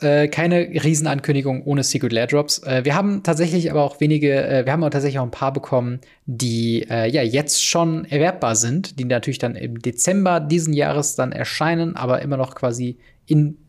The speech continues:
baldiger Nähe irgendwo sind. Und zwar, ähm, wir gehen diesmal nicht alle Karten komplett durch, aber wir gehen auf ein paar Sachen ein, die wir ganz cool finden.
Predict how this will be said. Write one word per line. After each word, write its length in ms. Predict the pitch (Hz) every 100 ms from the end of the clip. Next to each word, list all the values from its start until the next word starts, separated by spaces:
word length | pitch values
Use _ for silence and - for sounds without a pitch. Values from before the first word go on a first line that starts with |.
| _
baldiger 640 | 139 139 147 143 131 - 131
Nähe 280 | 127 147 135
irgendwo 340 | 117 117 113
sind. 360 | 110 110 139 175 - - - - _
Und 200 | 175 196
zwar, 520 | - 131 131 135 135
ähm, 460 | 131 127 127 127 123
wir 120 | 131
gehen 180 | 139 190
diesmal 240 | 180 175 151
nicht 240 | 170 -
alle 160 | 151 160
Karten 540 | 160 151 165 165 175
komplett 420 | - 127 147 147
durch, 280 | 165 170 -
aber 120 | 127
wir 80 | 127
gehen 120 | 139
auf 80 | 123
ein 60 | 117
paar 140 | 123 120
Sachen 180 | 117 123
ein, 80 |
die 80 | 113
wir 80 | 113
ganz 140 | 117 -
cool 80 | 156
finden. 480 | 151 156 151 151